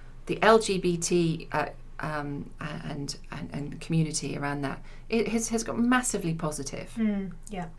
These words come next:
Speaker 1: I have a theory about this as well. We'll come back to that. And so, but conversations just about women
Speaker 2: Yeah.
Speaker 1: are still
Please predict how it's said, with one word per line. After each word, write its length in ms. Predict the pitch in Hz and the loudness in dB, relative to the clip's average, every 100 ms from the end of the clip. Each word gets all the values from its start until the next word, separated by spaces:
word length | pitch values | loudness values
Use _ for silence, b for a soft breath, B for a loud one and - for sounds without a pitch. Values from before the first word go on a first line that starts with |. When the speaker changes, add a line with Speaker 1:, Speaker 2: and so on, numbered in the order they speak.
| - - | -14 -12
Speaker 1:
I 40 | 185 | -10
have 120 | 226 | -8
a 20 | |
theory 240 | 226 170 | -6 -4
about 140 | 120 - | -4 -8
this 160 | - | -10
as 80 | - | -6
well. 100 | 98 | -6
We'll 60 | - | -6
come 80 | - | -6
back 100 | - | -6
to 80 | - | -6
that. 80 | - B B B B | -12 B B B B
And 160 | 185 202 | 2 6
so, 80 | |
but 160 | 214 - | 6 6
conversations 640 | - 294 349 254 233 202 | 6 6 6 4 4 2
just 200 | 202 208 180 | 2 0 2
about 320 | 196 - 170 | 2 2 6
women 540 | 196 214 143 - - - - | 8 10 8 2 -8 -10 -10
Speaker 2:
Yeah. 200 | 185 170 165 - - - - b b b b - | -8 -6 -8 -14 -16 -16 -16 b b b b -2
Speaker 1:
are 80 | 233 | -2
still 340 | - 339 403 | 6 8 8